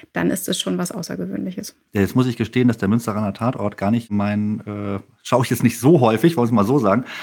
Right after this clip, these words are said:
Speaker 2: Aber das werde ich mir natürlich angucken, weil das natürlich klasse, gerade wenn es darauf abzielt, dass da jetzt jemand auch absoluter Kaffeeexperte ist. Geht es denn da vor allen Dingen auch so um die Zubereitung und Handfilter und so? Also ein bisschen so der moderne
Speaker 1: Genau, richtig.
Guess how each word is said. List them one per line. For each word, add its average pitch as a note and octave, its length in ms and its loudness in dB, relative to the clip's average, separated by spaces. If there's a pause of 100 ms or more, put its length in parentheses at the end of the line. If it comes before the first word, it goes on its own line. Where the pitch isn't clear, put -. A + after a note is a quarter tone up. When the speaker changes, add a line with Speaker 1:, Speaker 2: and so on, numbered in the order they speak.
(140)
Speaker 2:
Aber C3 180 2
das - 100 0
werde D#3+ 100 4
ich C3+ 60 2
mir A#2+ 60 8
natürlich G#2 300 2
angucken, F#2 340 0
weil F#2+ 100 4
das G2+ 140 -4
natürlich B2+ 220 -6
klasse, C#3+ 260 -2
gerade G2+ 220 0
wenn A2 80 0
es A2 80 -2
darauf G2+ 180 -2
abzielt, - 380 -2
dass G#2 100 -6
da A2+ 80 0
jetzt G#2+ 180 -2
jemand G#2 400 2
auch G2+ 180 -8
absoluter G2+ 320 -6
Kaffeeexperte B2 640 -6
ist. A#2 220 -6 (280)
Geht D3 100 4
es - 80 2
denn D3+ 120 4
da C3+ 100 4
vor - 100 0
allen B2+ 120 4
Dingen B2 100 2
auch A#2 80 -4
so B2+ 100 -6
um A#2 100 0
die G#2 120 -4
Zubereitung D3+ 500 0
und G#2+ 240 -2
Handfilter G#3 460 -2
und G3+ 100 0
so? A3 200 -2
Also - 200 -4
ein A#2+ 420 -10
bisschen A#2+ 280 -4
so A#2 100 2
der A2+ 80 2
moderne F#3 320 4
Speaker 1:
Genau, F#3 120 4
richtig. - 340 -2